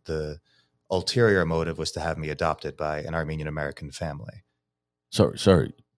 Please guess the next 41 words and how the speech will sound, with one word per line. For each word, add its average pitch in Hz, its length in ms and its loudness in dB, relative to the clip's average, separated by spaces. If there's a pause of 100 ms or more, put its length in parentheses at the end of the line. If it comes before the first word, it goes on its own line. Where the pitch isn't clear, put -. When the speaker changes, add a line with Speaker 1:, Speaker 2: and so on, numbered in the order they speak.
(120)
Speaker 2:
Just 101 220 -2
to 113 60 4
go 76 200 2
back, 69 380 0
you 85 100 4
said 95 240 6 (120)
you 80 200 4
were 78 240 4
s-, - 260 -4 (420)
sixty - 400 0
days 78 340 2
old, 62 300 -2
or - 280 -8
Speaker 1:
Yeah. 78 180 -10 (300)
Speaker 2:
Barely 80 160 2
Speaker 1:
Fifty-six 80 180 0
Speaker 2:
two 98 60 6
Speaker 1:
days 90 60 8
Speaker 2:
months, 85 200 6
Speaker 1:
old. - 60 -12
Speaker 2:
fifty, 87 240 2
di-, 80 140 2
fifty-six - 680 0
days 71 240 2
old, 64 120 0
Speaker 1:
Mm-hmm. - 80 -6
Speaker 2:
right? 67 140 -4 (960)
When 73 160 2
the 71 100 2
earthquake 71 360 -2
happened. - 460 -4
Speaker 1:
Right. 73 180 -8 (560)
Speaker 2:
Then 73 380 0 (480)
you 78 140 0
end 76 120 0
up 73 120 -4
in 69 80 0
an 58 180 -4
orphanage 98 580 2
or 67 120 -2
Speaker 1:
Mm-hmm. 90 160 -6